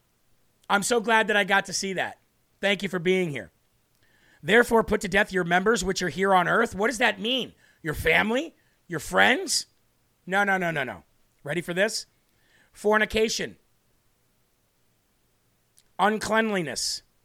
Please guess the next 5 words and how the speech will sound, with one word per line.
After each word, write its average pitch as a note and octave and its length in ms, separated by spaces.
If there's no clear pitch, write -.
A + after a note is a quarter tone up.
Passion. F#3 600
Evil. F3+ 480
Desire. F#3+ 800
And F#3+ 240
covetousness, F#3+ 840